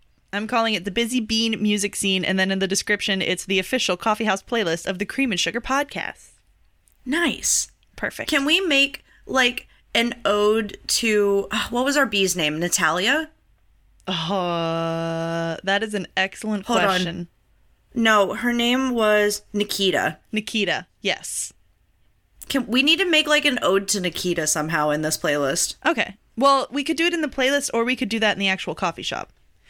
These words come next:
Speaker 1: Um,
Speaker 2: Oh, true.
Speaker 1: which we
Speaker 2: Okay.
Speaker 1: haven't mentioned yet for listeners, because they've already heard the coffee shop episode, but we have not yet recorded the coffee shop episode, <laughs> so don't.
Speaker 2: <laughs>
Speaker 1: We're time travelers, remember?
Speaker 2: Yeah, yeah,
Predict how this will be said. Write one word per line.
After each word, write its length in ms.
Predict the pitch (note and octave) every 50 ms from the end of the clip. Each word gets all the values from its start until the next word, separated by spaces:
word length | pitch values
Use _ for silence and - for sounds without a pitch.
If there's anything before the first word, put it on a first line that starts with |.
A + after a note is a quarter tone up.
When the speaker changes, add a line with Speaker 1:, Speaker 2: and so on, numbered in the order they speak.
| - - - - -
Speaker 1:
Um, 400 | - A3 G#3 F#3 D#3+ E3 D#3+ - -
Speaker 2:
Oh, 180 | A#3 G#3 F3+
true. 340 | F3 - - - G3+ E3+ D#3
Speaker 1:
which 200 | D#3+ G3 A3+ A3+ -
we 80 | B3+ A#3+
Speaker 2:
Okay. 60 | A#3+
Speaker 1:
haven't 220 | C4 C4+ C4+ A#3+
mentioned 360 | G#3 A3 G#3 G#3 - G#3 F#3+ F#3
yet 160 | F#3+ - -
for 120 | - F#3+
listeners, 460 | F3+ F3 F3 E3 - E3+ E3 D#3 E3+
because 260 | - G3 F#3 - F#3 F3
they've 140 | G#3 A3 A#3
already 240 | A#3 A3+ G#3+ F#3+ G3
heard 300 | G3 E3 F#3+ F#3 G3+ F#3+
the 80 | A#3 A3+
coffee 300 | - A3 A3+ A#3 B3 B3+
shop 260 | - C4+ C#4 C4+ -
episode, 420 | B3+ B3 - D4 - - D#4 C#4+
but 100 | C4+ A3+
we 100 | B3+ E4
have 100 | F4+ F4
not 200 | F4+ F4 E4+ B3
yet 180 | C#4 D4 - -
recorded 540 | A#3+ A#3 - - - B3+ A3 G3+ G3+ F3+ -
the 80 | G#3+
coffee 300 | G#3+ - G#3+ F#3+ - A#3+ A3
shop 280 | - - E4 C#4 -
episode, 600 | E4 A#3+ C4+ D4+ C#4+ - F#4+ G#4+ F#4 C#4+ D#4+ D4+ B3
<laughs> 0 |
so 180 | - - D4+ D4+ - - D4+ E4 - _ _ _ _ _ _ - - - - - - - -
don't. 360 | - C#4 C#4 C#4+ D4+ D#4 - A#4+ - - F#4 G#4+ G#4+ - F4
Speaker 2:
<laughs> 360 | G4 - - - - - _ -
Speaker 1:
We're 200 | - A#3+ E4 F4+
time 360 | - - D#4 D#4+ E4 E4+ E4+
travelers, 520 | - D4+ D4 A3 F3+ - E3 D#3+ D#3+ - -
remember? 540 | G3+ G3 G#3+ A3 A#3 B3 C#4+ D4+ D#4 D#4+ D#4 _ _ _ _ _ _ _ _ _ _ _ _ _ _ _ _ _ _ _ _ _ -
Speaker 2:
Yeah, 160 | B3 A#3+ A#3+
yeah, 500 | A#3+ A#3 A3+ A3+ A3 A3 A#3 G#3+ D3+ D3+